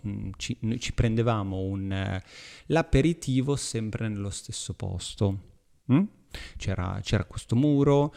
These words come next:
ci sedevamo sulla spiaggia, guardavamo, eh, il tramonto, robe così. Era casuale, eh?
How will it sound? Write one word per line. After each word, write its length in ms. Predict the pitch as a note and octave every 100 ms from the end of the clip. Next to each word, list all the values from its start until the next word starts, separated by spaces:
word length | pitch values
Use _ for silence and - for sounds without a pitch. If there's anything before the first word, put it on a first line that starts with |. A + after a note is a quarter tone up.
| -
ci 160 | - -
sedevamo 500 | - F#2+ F#2 F#2 F2+
sulla 300 | - G2 F#2
spiaggia, 720 | - - C#3+ C3 B2+ A#2+ C3
guardavamo, 1040 | A2+ G2 F2+ G2+ G2 G2 F#2+ G2 F#2+ F#2+ - - -
eh, 220 | G#2 F#2+
il 160 | F#2 -
tramonto, 1500 | A#2+ B2 B2+ B2 B2 A#2+ A#2 A#2+ A#2 A2 G#2+ G2+ G2 G2
robe 220 | G2 F#2+
così. 200 | G2 G2 -
Era 200 | F#3 G#3+
casuale, 680 | - F3 G3 A#3+ G#2+ G2+ A#2
eh? 120 | F3